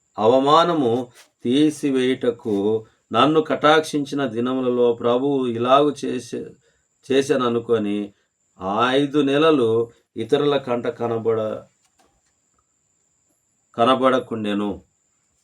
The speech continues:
మరి మరియమ్మ విషయంలో దేవుడు వాడుకున్నటువంటి విషయాన్ని, ఆ, దేవుని పరిచర్యలో, దేవుని చిత్తంలో తాను ఎలా వాడుకున్నటువంటి విషయాలను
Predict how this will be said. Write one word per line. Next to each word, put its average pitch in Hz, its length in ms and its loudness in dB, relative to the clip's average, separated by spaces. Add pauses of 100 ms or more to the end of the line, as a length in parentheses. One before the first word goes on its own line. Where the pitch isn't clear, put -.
మరి 113 540 -2 (500)
మరియమ్మ 156 420 2
విషయంలో 123 720 -2 (680)
దేవుడు 113 600 -2 (220)
వాడుకున్నటువంటి 131 920 0
విషయాన్ని, 104 640 -4 (720)
ఆ, 101 640 -6
దేవుని 139 400 2
పరిచర్యలో, 131 760 -2 (280)
దేవుని 135 360 2
చిత్తంలో 143 680 0 (440)
తాను 127 220 2
ఎలా 143 420 2
వాడుకున్నటువంటి 143 880 0
విషయాలను 123 760 -4